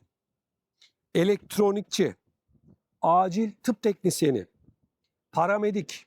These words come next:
terzi, optisyen,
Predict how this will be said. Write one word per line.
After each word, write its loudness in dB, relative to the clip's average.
terzi, 0
optisyen, 0